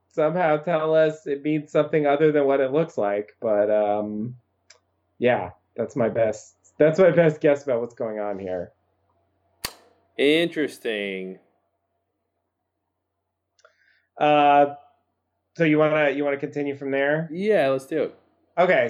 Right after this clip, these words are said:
Speaker 1: so, uh, so then we go over to Rancho Rosa. We get a brief, uh, brief scene involving the police towing away Dougie's car that exploded,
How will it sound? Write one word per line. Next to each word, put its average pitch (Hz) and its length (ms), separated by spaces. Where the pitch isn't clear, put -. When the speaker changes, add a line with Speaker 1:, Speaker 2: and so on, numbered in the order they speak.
Speaker 1:
so, 156 320
uh, 147 220
so 143 160
then 170 80
we 175 80
go 165 180
over 156 140
to 156 200
Rancho 143 400
Rosa. 151 680
We 143 100
get 135 100
a 127 60
brief, 135 320
uh, 117 480
brief 135 220
scene 135 320
involving 120 760
the 113 180
police 127 500
towing 127 320
away 120 280
Dougie's 117 380
car 123 480
that 131 140
exploded, 127 840